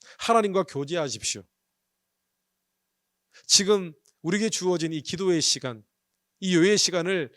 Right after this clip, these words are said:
우리가 기도할 때에 하나님께서 어느 순간 우리에게 꼭 필요한 말씀을 해주실 것입니다.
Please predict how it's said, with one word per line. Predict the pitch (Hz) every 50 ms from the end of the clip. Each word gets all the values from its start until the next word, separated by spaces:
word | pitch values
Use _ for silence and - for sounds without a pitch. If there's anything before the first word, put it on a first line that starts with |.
| _ _
우리가 | - 160 170
기도할 | - - - 208 - - 240 220 185 156 135
때에 | - 139 131 135 156 170 160 135 117 113 _ _ _ _ _ _ _ _ _ _ _ _ _ _ _ _ _ _ _ _ _ _
하나님께서 | - - 240 254 254 247 185 - 175 156 - 165 165
어느 | 175 190 175
순간 | - 151 143 135 131 110
우리에게 | 107 117 131 135 131 113 127 160 156 135 113 - _ _ _ _ _ _ _ _ _ _ _ _ _ _ _ _ _ _ _
꼭 | - 262 233 -
필요한 | - - - - 294 269 262 226 175
말씀을 | 127 113 - - 131 127 120 127
해주실 | 147 - 170 - - 160
것입니다. | - 120 - - - - 117 _